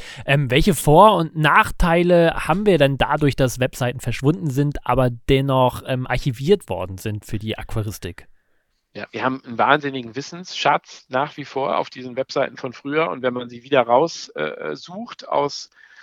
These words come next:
Speaker 2: den Untiefen des Web, dann, ähm, ja, kann man da, äh, sicherlich, ähm, so manch einen, äh,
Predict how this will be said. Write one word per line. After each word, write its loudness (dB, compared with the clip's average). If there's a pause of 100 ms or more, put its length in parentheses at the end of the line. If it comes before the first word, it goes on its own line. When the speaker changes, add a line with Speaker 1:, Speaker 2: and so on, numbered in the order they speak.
(240)
Speaker 2:
den -6
Untiefen -10
des -2
Web, 6 (160)
dann, 2
ähm, -2 (840)
ja, -6 (140)
kann 0
man 2
da, 6
äh, -6
sicherlich, 0
ähm, -2
so -8
manch -8
einen, -4
äh, 0